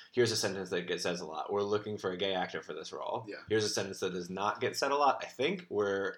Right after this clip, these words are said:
Speaker 1: specifically looking for a gay graphic designer for this,
Speaker 2: <laughs> Yeah.
Speaker 1: this project."
Speaker 2: Yeah. No, that makes sense.
Speaker 1: Um, or do they, or do people say, "We want a gay educator, we want a gay director"? Like,
Speaker 2: No, I don't <laughs> think so.
Speaker 1: <laughs>
Speaker 2: Um,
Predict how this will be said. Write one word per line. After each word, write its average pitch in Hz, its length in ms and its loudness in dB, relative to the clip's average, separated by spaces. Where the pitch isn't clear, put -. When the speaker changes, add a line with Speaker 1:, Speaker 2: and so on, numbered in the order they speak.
Speaker 1:
specifically 98 800 2
looking 90 280 -4
for 90 180 -4
a 90 60 -2
gay 87 200 -4
graphic 87 320 -6
designer 80 360 -8
for 82 140 -12
this, - 360 -2
Speaker 2:
<laughs> 170 360 6
Yeah. 135 160 4
Speaker 1:
this - 140 2
project." - 400 -2
Speaker 2:
Yeah. 113 320 0
No, 160 340 4
that 120 120 -4
makes 131 200 -4
sense. 143 140 0
Speaker 1:
Um, 90 360 0
or 131 140 8
do 147 140 4
they, 120 100 8
or 110 120 6
do 107 120 2
people 104 220 0
say, 101 420 4
"We 92 80 -2
want 95 200 0
a 87 40 -4
gay 87 420 -4
educator, 85 460 -4
we 87 80 -4
want 87 200 -4
a 90 60 -6
gay 82 160 -8
director"? 80 480 -8
Like, 92 200 -8
Speaker 2:
No, 107 600 -6
I 110 60 -10
don't 110 200 -8
<laughs> - 0 -
think - 200 4
so. 208 420 2
Speaker 1:
<laughs> - 200 -4
Speaker 2:
Um, 131 420 4